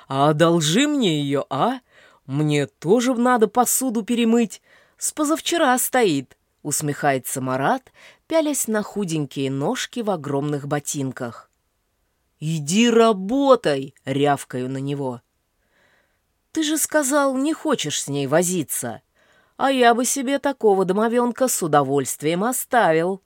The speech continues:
подначил друг. «Отмыть только надо».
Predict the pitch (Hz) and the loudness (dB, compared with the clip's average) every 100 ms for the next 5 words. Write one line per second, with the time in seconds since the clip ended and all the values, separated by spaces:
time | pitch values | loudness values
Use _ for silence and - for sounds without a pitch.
0 | _ - 175 165 160 - 170 160 170 165 | _ -4 -2 0 -2 -4 -8 -6 -6 -6
1 | - _ _ _ _ _ _ - 135 - | -12 _ _ _ _ _ _ -12 -12 -6
2 | 156 208 240 _ 185 131 151 139 139 135 | 0 0 -2 _ -4 -2 -4 -4 -2 -4
3 | 131 123 | -6 -10